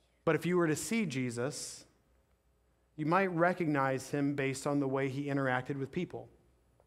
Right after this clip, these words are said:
That he would interact with people on a, on a person-to-person level.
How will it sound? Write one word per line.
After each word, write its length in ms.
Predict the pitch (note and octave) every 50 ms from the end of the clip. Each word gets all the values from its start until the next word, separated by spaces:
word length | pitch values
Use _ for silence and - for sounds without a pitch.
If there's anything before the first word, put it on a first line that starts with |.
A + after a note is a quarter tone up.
| _ _ _ _ _ _ _ _ _ _ _
That 100 | - D3
he 120 | B2 E3 G#3
would 140 | G#3 F#3 E3
interact 500 | E3+ F#3+ F#3 F3 D#3+ D#3 D#3+ E3 E3 -
with 160 | F3+ D#3 -
people 500 | - - E3+ E3 E3+ F3 F3 F3 F3 E3
on 160 | D3+ D3 C#3
a, 320 | B2+ A#2 A#2 A#2+ A2+ G#2+ - - - - - _ _ _ _ _ _ _ _ - - - - - - -
on 120 | D#3 D3+
a 60 | D3
person-to-person 960 | - - - F3+ F3+ E3+ - - E3+ E3 E3 - - E3 D#3 - - D3 C#3+
level. 360 | C#3+ C3+ B2 B2 A2+ A2+ A2